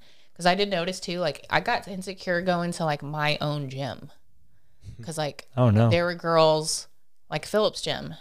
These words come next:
Speaker 1: and, like, they wear super cute stuff, and I'm just like, if you look at my, my, um, like, my Instagram photos, like, I wear leggings and, like, a tank top.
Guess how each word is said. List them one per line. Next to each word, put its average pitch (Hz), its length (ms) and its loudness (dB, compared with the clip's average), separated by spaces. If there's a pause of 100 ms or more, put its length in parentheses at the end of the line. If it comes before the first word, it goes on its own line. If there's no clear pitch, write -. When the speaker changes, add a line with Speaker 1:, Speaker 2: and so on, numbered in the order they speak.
(100)
Speaker 1:
and, 165 100 -8
like, 151 180 -4
they 156 100 -4
wear 160 120 -4
super 160 260 -8
cute 151 240 -8
stuff, 147 420 -2
and 151 100 -8
I'm 147 140 -6
just - 200 -10
like, - 180 -6 (260)
if 165 120 -6
you 196 100 -2
look 190 180 -2
at 196 100 -6
my, 160 300 -6 (120)
my, 156 400 -4
um, 143 440 -8 (420)
like, - 140 -10
my 147 200 -6
Instagram 185 360 -6
photos, 202 360 0
like, 156 180 -2
I 156 120 -2
wear 156 160 -4
leggings 160 500 -4
and, 156 100 -4
like, 135 140 -6
a 123 40 -10
tank 131 220 -12
top. - 300 -10